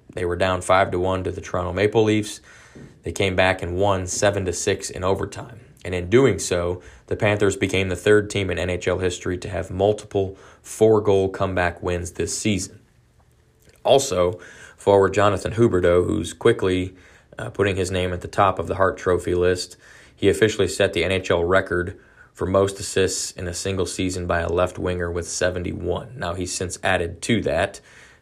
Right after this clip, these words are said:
Um, he might finish the year with over eighty assists, which is insane. Uh, but nonetheless, the Panthers certainly look like they got the top spot in the Atlantic on lockdown because the Toronto Maple Leafs are second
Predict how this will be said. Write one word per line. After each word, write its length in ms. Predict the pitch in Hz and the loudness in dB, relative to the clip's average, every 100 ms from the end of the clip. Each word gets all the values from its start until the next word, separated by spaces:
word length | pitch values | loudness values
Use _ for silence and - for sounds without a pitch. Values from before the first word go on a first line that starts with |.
| - | -8
Um, 520 | 87 90 87 87 101 - _ _ _ - | -4 -4 -4 -8 -12 -18 _ _ _ -6
he 260 | 110 113 | -4 0
might 220 | 135 104 - | 0 0 -2
finish 260 | 101 92 | -4 -4
the 120 | - | -4
year 220 | 92 98 90 | -2 0 2
with 300 | 87 - - _ _ _ _ _ _ - - | 0 -2 -16 _ _ _ _ _ _ -6 4
over 300 | 104 95 98 | 4 4 2
eighty 260 | 104 95 | 2 2
assists, 560 | 85 - 104 - - - | -2 2 2 2 -6 -4
which 220 | 92 92 | -4 -4
is 100 | 92 | -4
insane. 540 | 85 - 101 87 87 - - - - - | -4 0 0 0 -4 -12 -20 -20 -20 -4
Uh, 160 | 92 90 | 0 2
but 300 | 95 95 95 | 4 2 2
nonetheless, 560 | 110 107 87 98 92 | 2 2 4 2 2
the 80 | - | -8
Panthers 840 | - 98 98 90 87 87 - - - - | -2 -2 0 0 0 -2 -8 -12 -16 -14
certainly 380 | - 107 104 | 2 4 4
look 240 | 87 90 - | -2 -2 0
like 180 | 85 - | -4 -2
they 100 | 87 | -2
got 220 | 87 - | -2 -4
the 60 | |
top 280 | 92 92 85 | -4 -2 -2
spot 300 | - 87 82 | -4 -2 -2
in 80 | 87 | -6
the 80 | 85 | -8
Atlantic 500 | - 87 87 85 - | -6 -6 -6 -8 -12
on 180 | 104 85 | -12 -10
lockdown 600 | 87 92 90 - 82 85 | -4 -2 -4 -6 -8 -6
because 240 | 85 87 85 | -8 -6 -8
the 100 | - | -8
Toronto 320 | - 101 95 | 0 2 2
Maple 300 | 92 92 85 | 0 -2 -2
Leafs 260 | 92 90 - | -6 -6 -8
are 120 | 90 | -10
second 500 | - 101 - 110 | 0 0 0 -6